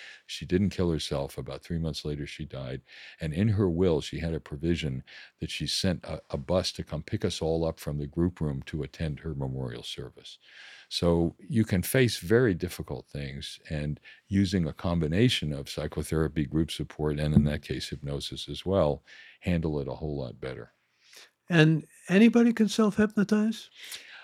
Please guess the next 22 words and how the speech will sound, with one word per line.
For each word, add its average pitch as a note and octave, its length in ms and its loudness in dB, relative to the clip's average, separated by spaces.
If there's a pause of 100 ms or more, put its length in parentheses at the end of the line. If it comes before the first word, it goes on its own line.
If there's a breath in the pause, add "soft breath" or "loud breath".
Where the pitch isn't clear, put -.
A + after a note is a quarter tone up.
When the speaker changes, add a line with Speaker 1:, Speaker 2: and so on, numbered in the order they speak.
(160)
Speaker 1:
Um, A#2+ 400 6 (400)
we, A#2+ 300 8
we A2+ 200 6
know, C3+ 240 8
Michael, G#2 440 6
that F2 160 6
not G2+ 220 6
everybody D#2+ 640 6
is C#2+ 140 -2
hypnotizable. D2 840 -8
So D#2+ 400 4 (440 loud breath)
the G2 140 -2
peak C#3+ 320 2
period G2 360 6
for E2+ 120 0
hypnotizability E2 1040 2
in C#2+ 100 0
the C#2 60 -4
human D#2 300 2
lifespan C#2+ 720 -2
is, D2 440 -4
uh, C2+ 300 -4